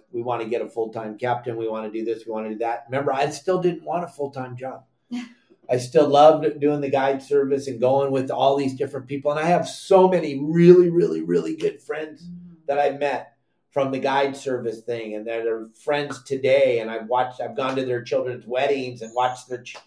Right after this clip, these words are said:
Speaker 1: children have children. And
Speaker 2: Mm-hmm.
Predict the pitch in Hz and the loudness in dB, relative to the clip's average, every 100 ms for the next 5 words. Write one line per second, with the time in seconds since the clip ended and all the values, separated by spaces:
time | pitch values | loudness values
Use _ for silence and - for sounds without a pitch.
0 | _ _ _ - 165 156 156 135 143 139 | _ _ _ 6 6 6 2 2 0 -2
1 | - 160 165 165 143 139 127 110 - _ | -2 4 4 4 0 -2 -4 -8 -12 _
2 | - 196 180 | -20 -20 -18